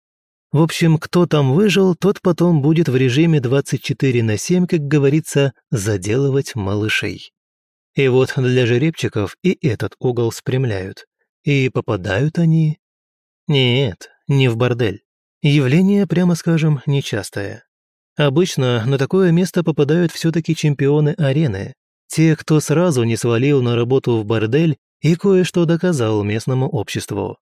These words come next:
Так вот, их случают с теми кошками, о которых по каким-то причинам приняли решение, что их генофонд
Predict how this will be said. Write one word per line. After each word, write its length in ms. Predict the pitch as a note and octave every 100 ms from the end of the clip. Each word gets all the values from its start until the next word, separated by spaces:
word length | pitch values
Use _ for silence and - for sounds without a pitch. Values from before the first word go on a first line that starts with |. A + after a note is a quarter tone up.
| _ _ -
Так 220 | C#3+ C3
вот, 340 | A#2 G#2 - _ _ -
их 240 | E3 E3
случают 720 | - C3+ A2+ - A2 G2+ F#2+ -
с 120 | -
теми 300 | - E3+ D#3
кошками, 580 | C3+ E3 F3 - A2 G#2
о 100 | C3+
которых 480 | - - E3+ E3 -
по 100 | D3+
каким-то 460 | C#3+ - D3 C3 A#2+
причинам 600 | A#2+ A#2 E3+ F3 D3 A#2+
приняли 400 | C#3 C#3+ B2 A2
решение, 680 | G#2 G#2 B2 C#3 D3+ D3+ - _ -
что 280 | - D#3 D3
их 280 | D#3 D3+ B2
генофонд 640 | G#2+ A2 G#2 - G#2 A#2